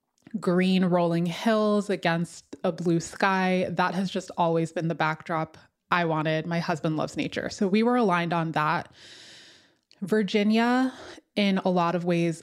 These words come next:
made the most sense for us to start this search. And as soon as <laughs> we started looking for Virginia venues, we realized a lot of them are former plantations.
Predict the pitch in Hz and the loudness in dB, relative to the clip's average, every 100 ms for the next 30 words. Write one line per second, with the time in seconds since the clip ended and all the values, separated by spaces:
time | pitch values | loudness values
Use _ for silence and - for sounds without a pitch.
0 | - 175 175 170 165 175 165 160 - - | -2 0 2 2 0 0 0 0 -6 -4
1 | - 160 160 - 170 160 151 156 - - | 0 0 -2 -4 -2 0 -2 -2 -10 -18
2 | - - - - _ _ _ _ - - | -18 -20 -20 -20 _ _ _ _ -10 -4
3 | 214 - 170 165 - 165 - 160 175 - | -2 0 0 0 -4 -6 -4 -2 -2 -4
4 | - - - - _ - 185 170 165 165 | -8 -8 -8 -12 _ -2 2 2 2 0
5 | 165 - _ 190 175 165 - 208 202 226 | -2 -8 _ 0 0 -2 -6 0 4 4
6 | 240 240 220 226 220 196 202 208 202 196 | 4 4 2 2 2 2 0 0 0 2
7 | 190 175 170 196 185 196 175 175 170 170 | 0 0 -2 0 0 2 0 0 2 0
8 | 170 175 170 180 208 240 247 226 185 165 | 2 2 0 0 0 2 0 -2 -4 2
9 | 180 175 170 170 160 160 165 170 - - | 4 4 4 2 2 0 -2 -4 -10 -20
10 | - - - - - _ _ - 180 160 | -20 -20 -20 -20 -20 _ _ -2 2 2
11 | 165 170 175 170 170 - 165 156 156 165 | 0 0 0 0 -2 -2 0 0 0 -2
12 | 165 _ _ - - 160 165 185 - 220 | -4 _ _ -20 -4 -2 0 -2 0 0
13 | 214 180 - 185 175 175 180 | 2 0 0 0 2 2 0